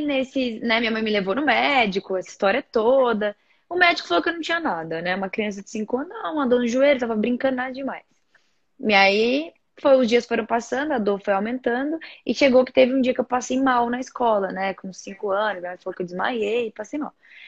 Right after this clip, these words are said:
E a minha mãe me levou em outro médico, e aí foi quando a gente teve o, né, o laudo, o resultado,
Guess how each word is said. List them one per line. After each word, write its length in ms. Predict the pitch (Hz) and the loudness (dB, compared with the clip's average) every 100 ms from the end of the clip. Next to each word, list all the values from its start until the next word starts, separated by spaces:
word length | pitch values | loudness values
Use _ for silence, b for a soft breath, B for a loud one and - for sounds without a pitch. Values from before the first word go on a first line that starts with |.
| B - | B 4
E 80 | 480 | 4
a 60 | |
minha 220 | 415 370 | 6 0
mãe 140 | 339 330 | -2 -4
me 120 | 320 | -2
levou 280 | 320 262 277 | -2 0 0
em 120 | 269 | 0
outro 260 | 233 240 285 | -2 -2 -2
médico, 580 | 233 233 262 302 359 - _ - | -2 -2 -4 -6 -10 -12 _ -4
e 200 | 277 262 | 0 2
aí 240 | 247 254 | 2 0
foi 200 | 247 262 | 0 0
quando 320 | 254 240 233 | 0 -2 0
a 60 | 247 | 0
gente 220 | 240 220 | 0 -4
teve 360 | - 226 208 220 | -2 -2 0 0
o, 120 | 226 | -2
né, 200 | 220 208 | -2 -2
o 100 | - | 0
laudo, 300 | 196 175 220 | 2 2 0
o 40 | 233 | -4
resultado, 560 | 220 254 - 185 208 | -4 -6 -4 -4 -4